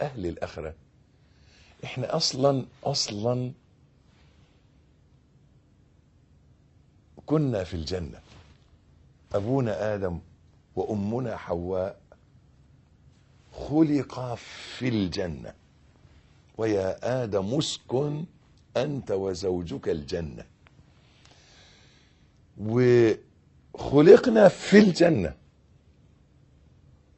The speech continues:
في الجنة، أبونا وأمنا،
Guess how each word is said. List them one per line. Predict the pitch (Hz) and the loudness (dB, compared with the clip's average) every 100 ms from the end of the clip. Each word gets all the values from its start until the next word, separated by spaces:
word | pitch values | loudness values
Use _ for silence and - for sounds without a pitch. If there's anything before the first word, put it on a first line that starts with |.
| _ _ _ _ _ _ _ - _ _ | _ _ _ _ _ _ _ -20 _ _
في | - 139 | -4 -4
الجنة، | 120 151 90 73 - _ _ _ - - _ _ - - | -2 -4 -4 -10 -18 _ _ _ -20 -20 _ _ -20 -8
أبونا | 95 101 123 127 | -6 -2 -2 0
وأمنا، | 117 110 98 104 131 143 | 0 0 -2 -4 -4 -6